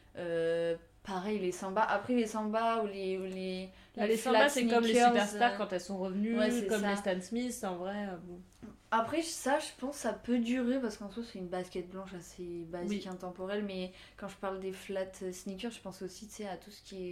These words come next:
Speaker 1: est Onitsuka Tiger,
Speaker 2: Ouais.
Speaker 1: euh, tous les ASICS et tout. Euh, là, j'en, j'en vois partout sur Pinterest. Ça, <laughs> en soi, ça reste des baskets. Bon,
Speaker 2: Ouais.
Speaker 1: est-ce que ça, ça peut rester, enfin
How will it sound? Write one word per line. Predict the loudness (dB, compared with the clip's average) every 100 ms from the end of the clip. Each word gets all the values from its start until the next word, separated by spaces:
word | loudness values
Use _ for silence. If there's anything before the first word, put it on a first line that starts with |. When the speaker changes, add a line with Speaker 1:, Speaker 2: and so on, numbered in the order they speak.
| -8
Speaker 1:
est | -10
Onitsuka | -8 -8 -8 -12 -8 -6 -6
Tiger, | -6 -8 -6 -6 -4 -2 0
Speaker 2:
Ouais. | 0 -2 -10 -20 -20 -10
Speaker 1:
euh, | -8 -6
tous | -8 -12 -6
les | -2
ASICS | 0 0 -2 -2 -2 -2
et | -2 -2
tout. | -8 -8 -4 -4
Euh, | -2 -4 -6
là, | -8
j'en, | -8 -8
j'en | -10
vois | -12 -14 -12
partout | -8 -8 -8 -8
sur | -4 -4
Pinterest. | -2 -2 0 -2 0 -2 -4 -14 -20 -20 -20 -20
Ça, | -12 0 2 10 12 12 8 -4
<laughs> | -8 0
en | 2
soi, | 4 6 6
ça | 8
reste | 8 6 6
des | 6
baskets. | 8 8 6 -2 -2 -6 -18 -16
Bon, | -8 -4
Speaker 2:
Ouais. | 0 0 0
Speaker 1:
est-ce | -4
que | -4
ça, | -4 -2
ça | 0
peut | 0 -2
rester, | -4 -4 -6 -6 -4
enfin | -4 -4 -6